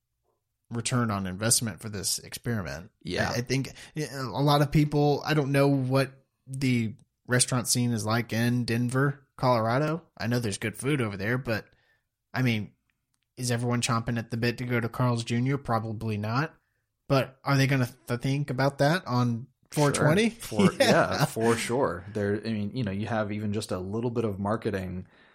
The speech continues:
Speaker 2: towards something like that, and, you know, the rest of the country may not be wholly aware of that, that that's happening. Of course, the internet knows, and, you know, it'll make,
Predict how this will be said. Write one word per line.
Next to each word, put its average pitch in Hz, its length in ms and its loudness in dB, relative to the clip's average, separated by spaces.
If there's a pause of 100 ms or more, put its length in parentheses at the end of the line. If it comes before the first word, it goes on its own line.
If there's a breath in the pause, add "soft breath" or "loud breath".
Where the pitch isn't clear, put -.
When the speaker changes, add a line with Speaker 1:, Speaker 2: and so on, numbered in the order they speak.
(360 soft breath)
Speaker 2:
towards 92 440 -4
something 98 340 -4
like 90 240 -6
that, 90 360 -6
and, 95 260 -10
you 113 60 -2
know, 92 160 -4
the 98 120 -6
rest 123 200 0
of 104 60 -10
the 95 60 -2
country 104 360 -4
may 90 180 -6
not 92 220 -6
be 87 260 -8 (260)
wholly 104 680 0
aware 101 400 -2
of 90 200 -6
that, 95 280 -4 (340)
that 92 160 -4
that's 95 240 -2
happening. 95 680 -6
Of 107 200 -8
course, 95 220 -6
the 87 120 -8
internet 87 340 -8
knows, 87 360 -6
and, 87 280 -10
you 101 120 -8
know, 82 160 -8
it'll 85 180 -8
make, 90 240 -10